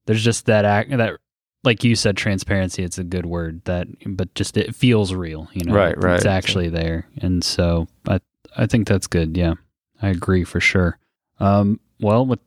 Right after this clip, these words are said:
Speaker 1: with that, that's about it. That's, we've gotten to know you a little bit better,
Speaker 2: Awesome. <laughs>
Speaker 1: Jacob. And, uh, I just wanna let everybody else know that's listening right now, if you enjoyed this, if you like this, uh, please share it. Let, let somebody else know, like,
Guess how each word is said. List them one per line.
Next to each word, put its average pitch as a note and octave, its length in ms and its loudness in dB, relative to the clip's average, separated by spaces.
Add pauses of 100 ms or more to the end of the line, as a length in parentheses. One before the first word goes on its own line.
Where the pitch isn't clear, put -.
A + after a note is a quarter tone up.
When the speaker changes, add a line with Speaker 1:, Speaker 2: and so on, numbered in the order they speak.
(120)
Speaker 1:
with B2 200 0
that, G#2+ 560 0 (380)
that's G2 220 -6
about G#2 320 2
it. A2+ 160 2
That's, - 400 -8 (420)
we've G2 240 -4
gotten G#2 260 -2
to A#2 100 -2
know A2+ 160 2
you A2+ 200 2
a A2 40 2
little A2+ 180 2
bit A2 160 -2
better, A#2+ 280 2
Speaker 2:
Awesome. A2+ 140 2
<laughs> - 0 -
Speaker 1:
Jacob. A#2 400 2
And, G#2 380 0
uh, G#2 320 0
I G#2+ 140 0
just G#2+ 180 -4
wanna G#2+ 200 2
let G#2 200 0
everybody A2 420 2
else G#2+ 240 0
know G#2+ 640 0
that's G2+ 220 -4
listening A#2 380 2
right A2 200 2
now, A#2+ 360 2 (420)
if A2 180 -2
you A#2 120 4
enjoyed B2 420 4
this, C3+ 340 2
if G#2+ 140 -2
you G#2+ 100 2
like G#2+ 240 2
this, A#2 380 0
uh, G#2 240 0
please B2 240 0
share A#2 380 2
it. B2 100 0
Let, G#2 180 -4 (200)
let G#2 160 0
somebody G#2 280 0
else A2 240 0
know, A#2 260 2
like, F#2 180 -2